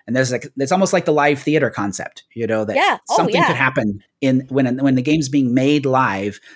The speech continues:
Speaker 1: stuff could happen that wouldn't happen if it were just all prepackaged.
Speaker 2: There's also that, like, as you say, the barrier to entry for creation. Like, I know that for myself, yeah, I don't have a lot of technological skills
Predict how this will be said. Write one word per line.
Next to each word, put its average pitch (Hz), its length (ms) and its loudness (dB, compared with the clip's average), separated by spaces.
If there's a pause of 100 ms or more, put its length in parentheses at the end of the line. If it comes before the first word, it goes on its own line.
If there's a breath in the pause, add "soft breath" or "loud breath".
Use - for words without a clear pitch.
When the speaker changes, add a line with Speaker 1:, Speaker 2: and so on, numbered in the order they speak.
Speaker 1:
stuff - 340 -4
could 156 140 0
happen 110 460 -4 (320 soft breath)
that 120 220 -2
wouldn't 170 260 0
happen 127 340 0
if 113 120 -6
it 131 100 -6
were 123 80 -2
just 117 240 -6
all 107 260 0
prepackaged. - 760 -10 (760 loud breath)
Speaker 2:
There's 240 140 -2
also 269 260 -2
that, 226 180 0
like, 208 160 0
as 240 160 0
you 233 80 -4
say, 202 260 0
the 180 100 0
barrier 214 360 0
to 190 80 -2
entry 175 380 -6
for 170 600 -4 (220)
creation. 180 800 -2
Like, 170 200 -2
I 214 120 0
know 233 180 2
that 202 220 0 (320 loud breath)
for 220 180 0
myself, 196 880 -2 (460 soft breath)
yeah, 247 220 0 (260 loud breath)
I 285 100 2
don't 339 180 0
have 294 200 0
a 269 40 2
lot 247 200 2
of 208 80 -2
technological 202 1160 0 (360)
skills 220 880 0